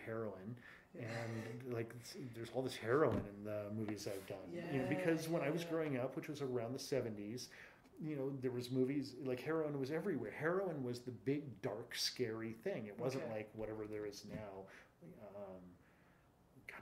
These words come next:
Speaker 1: what is the, like, whatever the new drug is?
Speaker 2: Probably ecstasy.
Speaker 1: Even, no, ecstasy, God, that's, like, the
Speaker 2: Coke,
Speaker 1: eighties,
Speaker 2: what are
Speaker 1: the
Speaker 2: we talking about?
Speaker 1: nineties, that's like <laughs>
Speaker 2: M D M A, is that part of ecstasy?
Speaker 1: Yeah, M D M A, that existed before. That was, M D M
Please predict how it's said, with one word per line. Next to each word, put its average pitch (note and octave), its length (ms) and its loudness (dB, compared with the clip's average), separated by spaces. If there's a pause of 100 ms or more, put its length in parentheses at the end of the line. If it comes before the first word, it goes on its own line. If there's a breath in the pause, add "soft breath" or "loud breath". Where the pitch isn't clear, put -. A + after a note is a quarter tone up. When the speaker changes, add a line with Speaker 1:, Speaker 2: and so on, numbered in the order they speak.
Speaker 1:
what G#2+ 140 -4
is G#2+ 140 -4
the, A2 120 -8 (480)
like, G2+ 140 -6 (240)
whatever A#2+ 300 6
the A2 180 -2
new A2+ 160 0
drug G#2+ 540 -2
is? G#2+ 340 0
Speaker 2:
Probably D3 220 -2
ecstasy. C#3 500 -4 (340)
Speaker 1:
Even, E3+ 240 2
no, C#3+ 120 2
ecstasy, - 480 -4
God, G2 180 -6
that's, A2 200 -2
like, G2+ 180 -6
the G#2+ 60 -2
Speaker 2:
Coke, B2 120 0
Speaker 1:
eighties, D#3 480 6
Speaker 2:
what D#3 100 4
are C3+ 40 8
Speaker 1:
the B2+ 40 6
Speaker 2:
we C3 60 4
talking D#3 240 12
about? D3+ 80 8
Speaker 1:
nineties, A2+ 240 4
that's D3 260 0
like D#3+ 320 6
<laughs> - 40 12
Speaker 2:
M F3 600 12
D F3 60 6
M E3+ 80 4
A, F#3 240 6
is E3 80 0
that - 180 6
part F3 160 4
of D#3 80 0
ecstasy? - 360 2
Speaker 1:
Yeah, E3+ 60 12
M E3 220 6
D D#3+ 140 6
M C#3+ 80 4
A, C#3+ 80 6
that C#3 140 6
existed C3 380 2
before. B2 220 2
That B2 120 4
was, B2 280 0
M C#3+ 120 2
D C3+ 120 4
M B2 60 6